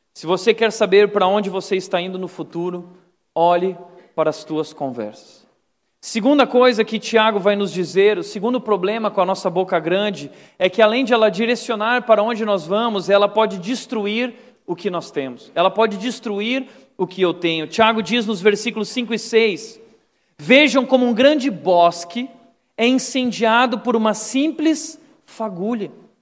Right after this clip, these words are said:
Assim também a língua é um fogo."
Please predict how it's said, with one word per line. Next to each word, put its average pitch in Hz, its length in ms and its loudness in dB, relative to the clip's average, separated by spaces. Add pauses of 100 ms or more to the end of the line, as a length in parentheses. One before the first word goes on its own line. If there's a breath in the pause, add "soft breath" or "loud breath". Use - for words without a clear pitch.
(380)
Assim 311 440 0
também 262 400 4
a 226 80 6
língua 262 800 2
é 226 380 6 (500)
um 208 160 2
fogo." 147 560 -2